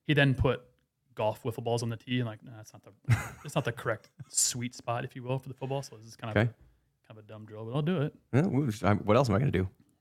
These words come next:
Speaker 1: Yeah.
Speaker 2: Stand around for a while?
Speaker 1: A lot of mental reps.
Speaker 2: A lot of mental. Oh yeah, a lot of mental reps.
Speaker 1: That was huge for me. My, my, my freshman year, um, Jay Boulware was the, I don't think you were in the, yeah, you were on the team.
Speaker 2: I would,
Speaker 1: Jay,
Speaker 2: no.
Speaker 1: Jay Boulware was, 'cause you weren't there with Chiswick.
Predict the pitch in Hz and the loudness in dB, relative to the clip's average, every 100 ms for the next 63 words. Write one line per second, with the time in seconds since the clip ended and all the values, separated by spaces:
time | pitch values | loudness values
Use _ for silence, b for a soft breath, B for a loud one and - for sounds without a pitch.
0 | _ - - 101 95 120 135 135 160 - | _ -8 2 4 6 6 4 4 2 -4
1 | _ _ _ _ _ _ _ - 123 117 | _ _ _ _ _ _ _ -20 -16 -14
2 | 113 113 110 110 104 - - 95 92 92 | -12 -14 -18 -20 -20 -10 4 6 8 6
3 | - 101 90 95 90 - 104 98 101 101 | 6 6 8 6 4 6 6 8 8 6
4 | 92 330 370 - 311 - 143 143 143 147 | 6 6 6 6 6 6 4 4 4 2
5 | 160 - - 147 160 139 - 143 127 117 | 2 0 -2 0 2 0 -2 -4 -2 -2
6 | 113 - _ _ _ _ _ 139 143 143 | -4 -8 _ _ _ _ _ 0 2 4
7 | 131 120 117 113 117 113 113 - 160 175 | 4 4 0 -2 -4 -4 -4 -8 -12 -6
8 | 185 131 123 127 135 143 120 117 113 143 | -4 -4 -6 0 2 2 0 0 6 6
9 | 135 117 113 92 - 156 131 117 117 110 | 6 6 8 8 6 4 4 2 0 -2
10 | - - 123 143 120 110 - 110 | -6 -8 -6 -6 -8 -16 -20 -20